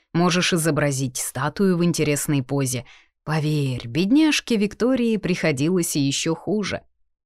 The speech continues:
Я зашипела. Палец о палец не двину, чтобы помочь ублюдку.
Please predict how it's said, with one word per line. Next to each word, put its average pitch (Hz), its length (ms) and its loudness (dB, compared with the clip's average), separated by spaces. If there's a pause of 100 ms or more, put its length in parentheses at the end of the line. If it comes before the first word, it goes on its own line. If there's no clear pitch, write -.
(640)
Я 147 240 0
зашипела. 135 960 -4 (500)
Палец 147 440 0
о 165 100 2
палец 143 560 -2
не 143 160 4
двину, 143 400 2
чтобы 156 320 0
помочь 190 540 2
ублюдку. 160 600 -2